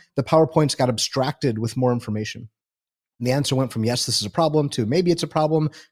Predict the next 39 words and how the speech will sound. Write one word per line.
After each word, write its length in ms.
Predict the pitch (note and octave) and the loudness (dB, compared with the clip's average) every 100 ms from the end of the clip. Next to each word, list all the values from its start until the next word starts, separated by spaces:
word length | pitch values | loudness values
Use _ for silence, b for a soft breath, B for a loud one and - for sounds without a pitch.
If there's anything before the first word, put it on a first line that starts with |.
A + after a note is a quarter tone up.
| - | 0
could 160 | C4 | 2
be 100 | G#3+ | 6
a 60 | G3 | 4
problem." 480 | F3+ E3 E3 D#3+ D#3 B B | 6 6 6 4 0 B B
And 80 | D3+ | 2
by 80 | D#3 | 4
the 140 | D#3+ | 4
time 200 | - A#3 | 2 0
it 80 | G#3+ | 4
got 160 | F3+ - | 2 2
to 80 | |
the 100 | D3 | 0
top 260 | C3+ D3+ A#2 | 0 -2 0
brass 300 | C3 B2+ - | 0 0 -2
at 60 | F2+ | -4
nasa, 320 | B2 B2 - | -4 -2 0
it 40 | |
was, 180 | G#2+ G#2+ | 0 0
like, 140 | G2+ | -2
"Not 140 | A2+ G#2+ | -2 -4
a 20 | |
problem." 360 | - F2+ E2 F#2 _ _ _ _ _ _ - | -4 -10 -10 -20 _ _ _ _ _ _ 2
And 100 | D3 | 6
it 40 | |
was 100 | D3 | 6
because 640 | - D3 - F3 D3+ - - | 4 0 2 4 4 0 -4
when 160 | C#3+ D3+ | 0 2
you've 140 | F#3 | 4
only 200 | F3 G3+ | 2 4
got 160 | F3+ - | 2 2
six 320 | - - - | -2 -2 -2
words 680 | A#2+ C3 E3 C3 A2 - - | 0 4 4 2 -4 -6 -6
to 80 | - | -6
describe 500 | B2 A#2+ - C#3 B2+ | -4 -2 0 0 0
the 100 | A2 | -4
title 380 | - D#3 D#3 A#2 | -2 -2 0 0
of 100 | G#2 | -2
a 40 | |
slide, 540 | A2 - C#3 D3 G2 | -2 -2 -4 -6 -10